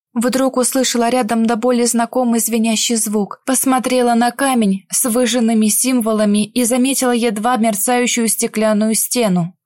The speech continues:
"Не может быть!" Выскользнула из рук Аурналя и подошла к алтарю. Как и в первый раз, потянулась к стеклу, и оно затрещало, рассыпалось на миллионы осколков, которые испарились,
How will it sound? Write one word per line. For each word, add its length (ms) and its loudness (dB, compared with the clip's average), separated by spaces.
"Не 200 0
может 380 2
быть!" 420 -2
Выскользнула 680 0
из 120 0
рук 220 -2
Аурналя 560 0
и 20 -2
подошла 460 0
к 80 -6
алтарю. 560 0
Как 240 -2
и 80 2
в 100 -4
первый 340 0
раз, 240 0
потянулась 580 -2
к 60 -12
стеклу, 600 0
и 120 0
оно 240 2
затрещало, 760 0
рассыпалось 680 0
на 100 0
миллионы 500 2
осколков, 640 -2
которые 520 0
испарились, 760 0